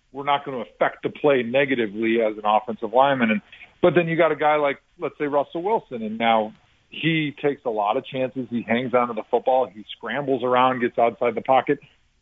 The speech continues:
Uh, makes a lot of big plays taking those chances, but that also is gonna make him susceptible to a lot of hits. And so I'm, I'm really interested with this new offensive coordinator coming in in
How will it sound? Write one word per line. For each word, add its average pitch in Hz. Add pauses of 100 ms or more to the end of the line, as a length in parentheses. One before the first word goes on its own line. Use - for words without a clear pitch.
(100)
Uh, 104
makes 120
a 139
lot 135
of 127
big 147
plays 220
taking 139
those 127
chances, 131
but 131 (240)
that 156
also 190
is 160
gonna 147
make 135
him 131
susceptible 117 (100)
to 127
a 110
lot 107
of 92
hits. 113 (440)
And 135
so 180
I'm, 214
I'm 220
really 202
interested 156
with 135
this 120
new 139
offensive 123
coordinator 123
coming 123
in 120
in 107